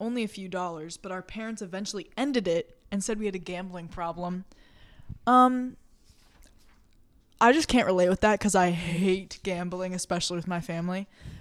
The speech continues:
But I, I, I can definitely see the competitive side. So, thanks, Tara, for that insightful,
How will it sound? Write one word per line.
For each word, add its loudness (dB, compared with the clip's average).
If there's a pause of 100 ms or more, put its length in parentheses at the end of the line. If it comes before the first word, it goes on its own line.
(140)
But 6 (880)
I, 4 (180)
I, 4 (320)
I 2
can -2 (100)
definitely 4
see -2
the -6
competitive 0
side. -2 (1500)
So, 0 (220)
thanks, 0
Tara, 0
for -6
that 0 (180)
insightful, 0